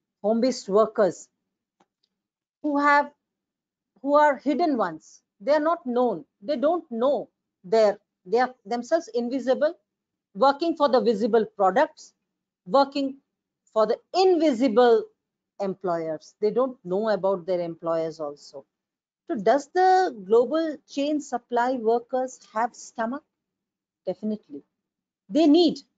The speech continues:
they need food, they need occupational health and safety, and they need a job security, which is at plight at this present pandemic. Added,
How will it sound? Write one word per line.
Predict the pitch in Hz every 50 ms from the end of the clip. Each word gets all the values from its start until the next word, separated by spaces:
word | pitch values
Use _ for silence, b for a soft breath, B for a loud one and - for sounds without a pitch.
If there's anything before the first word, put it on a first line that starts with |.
| _ _ -
they | 208 277 302
need | 311 349 359 320 294
food, | - _ - 254 285 269 233 175 - _ _ _ _ _ _ _ _ _ _ -
they | 175 254 285
need | 285 302 320 320 -
occupational | - 214 - - 254 - 277 269 277 - 269 269 233
health | 226 240 247 240 -
and | 254 240 247
safety, | - - 226 247 233 - - 233 196 - - _ _ _ _ _ _ _ _ _ _ _ -
and | 254 294 320 311 262 190
they | 214 302 339 339
need | 302 311 339 359 349 - - _ _ _ _ _ -
a | 262
job | 202 165 - 233 247 277 - -
security, | - - - _ - 202 185 185 180 175 - - 180 170 156 - _ _ _ _ _ _ _ -
which | 220 - -
is | 247 240 202 - - - _ _ _ _ _
at | - 277 302 294 - _ _ -
plight | 208 190 180 170 160 _ _ _ _ _ _ _ _ _ _
at | 196 202 175 160
this | 196 - -
present | _ - 208 202 170 190 196 180 _ _ _ _ _ _ -
pandemic. | 190 170 156 143 160 147 151 139 _ _ _ _ _ _ _ _ _ _ -
Added, | - 285 285 359 370 302 -